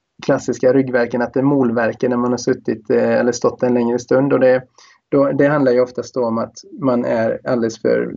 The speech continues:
har för mycket påslag i de här ytligare ryggfiléerna.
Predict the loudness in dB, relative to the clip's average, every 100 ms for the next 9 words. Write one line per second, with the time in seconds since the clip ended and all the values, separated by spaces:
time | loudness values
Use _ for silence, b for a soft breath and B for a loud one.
0 | -4 -2 0 0 0 -2 0 0 2 0
1 | 0 0 0 2 2 2 0 -2 0 0
2 | 4 4 2 0 0 0 2 2 2